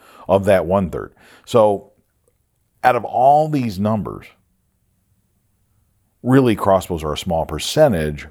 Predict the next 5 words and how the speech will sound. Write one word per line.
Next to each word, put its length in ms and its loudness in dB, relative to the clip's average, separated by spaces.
overall. 600 -2
It 160 2
is 320 0
two 400 2
thirds 800 2